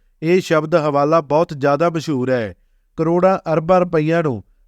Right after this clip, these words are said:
ਦੁਨੀਆ ਦੇ ਇੱਕ ਹਿੱਸੇ ਤੋਂ ਦੂਜੇ ਹਿੱਸੇ ਤੱਕ ਟ੍ਰਾਂਸਫਰ ਕਰਨਾ, ਉਹ ਵੀ ਬਿਨਾਂ ਇੱਕ ਨੋਟ ਨੂੰ ਹੱਥ ਲਾਏ। ਹਵਾਲਾ ਵਿੱਚ ਨਾ ਤਾਂ ਕਿਸੇ ਬੈਂਕ ਦੀ ਜ਼ਰੂਰਤ ਹੁੰਦੀ, ਨਾ ਹੀ ਕੋਈ ਕਰੰਸੀ ਐਕਸਚੇਂਜ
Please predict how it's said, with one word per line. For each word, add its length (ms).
ਦੁਨੀਆ 380
ਦੇ 160
ਇੱਕ 140
ਹਿੱਸੇ 380
ਤੋਂ 180
ਦੂਜੇ 420
ਹਿੱਸੇ 240
ਤੱਕ 260
ਟ੍ਰਾਂਸਫਰ 520
ਕਰਨਾ, 500
ਉਹ 120
ਵੀ 160
ਬਿਨਾਂ 400
ਇੱਕ 240
ਨੋਟ 280
ਨੂੰ 260
ਹੱਥ 160
ਲਾਏ। 380
ਹਵਾਲਾ 400
ਵਿੱਚ 200
ਨਾ 240
ਤਾਂ 180
ਕਿਸੇ 340
ਬੈਂਕ 320
ਦੀ 160
ਜ਼ਰੂਰਤ 380
ਹੁੰਦੀ, 480
ਨਾ 220
ਹੀ 120
ਕੋਈ 220
ਕਰੰਸੀ 480
ਐਕਸਚੇਂਜ 580